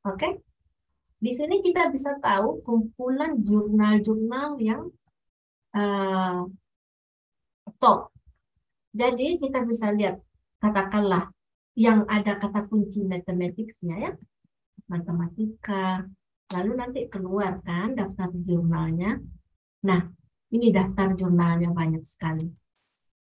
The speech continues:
Oke, tapi eh gimana kita tahu bahwa dia bagus atau tidak gitu?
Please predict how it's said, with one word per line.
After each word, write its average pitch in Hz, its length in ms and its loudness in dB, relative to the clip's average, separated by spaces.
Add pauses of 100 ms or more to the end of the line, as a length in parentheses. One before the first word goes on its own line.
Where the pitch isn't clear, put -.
(220)
Oke, 220 320 -4 (240)
tapi 277 320 -2
eh 285 160 -2 (160)
gimana 240 480 4
kita 247 320 -6
tahu 349 320 4
bahwa 262 400 2
dia 247 160 4
bagus 226 480 2
atau 247 400 -4
tidak 262 560 -2
gitu? 180 400 -2